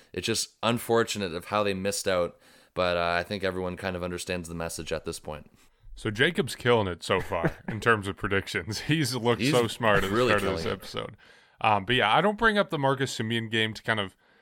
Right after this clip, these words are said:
Speaker 2: you know, criticize Semien. Like, mistakes happen. He was a rock-solid defender for almost the entire season. He won so many games offensively for the Blue Jays, and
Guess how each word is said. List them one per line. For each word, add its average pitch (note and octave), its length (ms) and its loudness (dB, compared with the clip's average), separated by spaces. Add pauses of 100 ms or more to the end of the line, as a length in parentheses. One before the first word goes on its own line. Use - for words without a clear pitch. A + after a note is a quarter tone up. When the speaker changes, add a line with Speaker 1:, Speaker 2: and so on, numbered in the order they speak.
(240)
Speaker 2:
you B2+ 80 -4
know, G#2 100 2
criticize A2+ 640 2
Semien. D3+ 340 -2
Like, C3 200 -2
mistakes C3+ 420 -2
happen. G#2+ 400 2
He A#2 140 0
was A#2+ 120 0
a A2+ 60 2
rock-solid G#2+ 640 4
defender G#2 400 -4
for - 180 -4
almost G#2 280 -2
the A2 80 -4
entire G2 400 2
season. G2+ 400 -4 (260)
He A#2 160 -4
won G#2 360 2
so A2+ 260 0
many A2+ 220 -2
games G#2 360 -2
offensively G2 680 0
for - 160 -4
the G2 80 -6
Blue F#2+ 220 -4
Jays, G2 320 2
and F2+ 240 -6